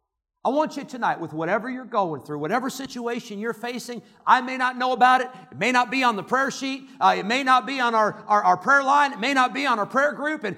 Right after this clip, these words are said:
and maybe nobody knows but you and God. But I want you to claim tonight one promise. Just one promise. And I want you to claim that promise this week. My wife is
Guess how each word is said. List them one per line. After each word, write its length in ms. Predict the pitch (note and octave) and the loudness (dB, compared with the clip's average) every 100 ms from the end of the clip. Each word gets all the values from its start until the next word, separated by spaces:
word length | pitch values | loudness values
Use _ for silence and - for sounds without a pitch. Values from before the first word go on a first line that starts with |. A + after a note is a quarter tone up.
| - | -2
and 160 | G#3+ | 0
maybe 280 | A#3 E4+ B3 | 0 0 -2
nobody 420 | A#3+ G4 F#4+ F#4 | 0 4 4 4
knows 380 | F4+ C4+ G#3 - | 2 2 2 0
but 200 | G#3 G#3 | -6 -6
you 120 | B3+ | -10
and 120 | C4+ | -8
God. 280 | A3 F#3+ F3 | 2 2 2
But 100 | G#3+ | 0
I 60 | C#4 | -2
want 260 | D#4+ D4 | -2 -6
you 80 | C4+ A#3+ | -8 -10
to 60 | |
claim 480 | - - A3+ F#3+ B2+ A#2 _ _ | -10 -10 -6 -6 -8 -18 _ _
tonight 400 | E3 E3+ D#3+ A#2+ - _ _ _ _ _ _ _ _ _ _ _ | -12 -4 -2 -4 -16 _ _ _ _ _ _ _ _ _ _ _
one 180 | G2+ A#2+ | -16 -14
promise. 520 | B2+ A2+ G2+ _ - _ _ _ _ _ _ _ _ _ _ _ _ | -10 -12 -12 _ -20 _ _ _ _ _ _ _ _ _ _ _ _
Just 140 | F3+ F3+ | -10 -6
one 180 | A3 A3+ | -8 -6
promise. 560 | G#3+ G3 - - - _ _ _ _ _ _ _ _ _ _ | -6 -8 -10 -20 -20 _ _ _ _ _ _ _ _ _ _
And 100 | - | -10
I 40 | D3 | -6
want 260 | F#3+ G3+ | -6 -8
you 60 | G3 | -10
to 60 | C#3+ | -14
claim 360 | - D#3 F3 | -12 -12 -10
that 240 | E3+ D#3 - | -10 -12 -8
promise 640 | C#3+ A2+ G#2+ - - - _ _ _ _ _ | -8 -8 -14 -20 -20 -20 _ _ _ _ _
this 300 | A2+ B2 - | -12 -12 -14
week. 220 | A#2+ A#2 _ _ _ _ _ _ _ _ _ _ _ _ _ | -18 -18 _ _ _ _ _ _ _ _ _ _ _ _ _
My 100 | B2+ | -10
wife 380 | B2 C#3+ D3 B2+ | -4 -2 -2 -6
is 240 | A#2 - | -14 -14